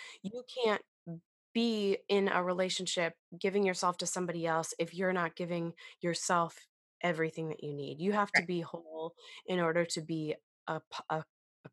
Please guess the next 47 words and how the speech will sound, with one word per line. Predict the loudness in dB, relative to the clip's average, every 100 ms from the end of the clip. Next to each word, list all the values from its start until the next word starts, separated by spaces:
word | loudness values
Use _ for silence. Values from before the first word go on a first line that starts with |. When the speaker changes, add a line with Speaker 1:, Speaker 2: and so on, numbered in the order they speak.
| 0
Speaker 1:
couple. | 4 4 0 -6 _ _ 0
Speaker 2:
Right. | 8 8 8 -2
Speaker 1:
S-, | -6 -8 _ _
same, | -12 -4 -2 -2 -2
you | -2
have | 2 2 0
to | -4
be | -4 -4
complete, | -4 -2 2 0 2
you | 0
have | 0
to | -4
be | -6
whole, | 0 2 2
you | 2
have | -2 -4
to | -6
be | -6
healthy | -4 -4 -2 -2 -2 -6 -16 -4
in | 0
order | 0 0
to | -4
give | -4 -4
to | -4
your | -4
child, | -4 -2 -2 0 -4 -2 0
and | 2
I | 0
think | 0 2 2 0
that | -2
they | 0
can | 2 2 4
sense | 4 4 4
that | 4 2 0
too. | 0 0 -2 2
Like, | 2 2 -6 -18 -18 0
I | 4 6
think | 6 4
moms | 6 6 6 4
could | -2 -2 2 4 2 -2 -8 _ 4
easily | 6 6 2 0 0 -2 0
go | 2 4
into, | 4 4 2
like, | 4 2 2 -2
a |
resentment | 0 0 2 0 0 -2 -4
thing | -6 -4 -4 -8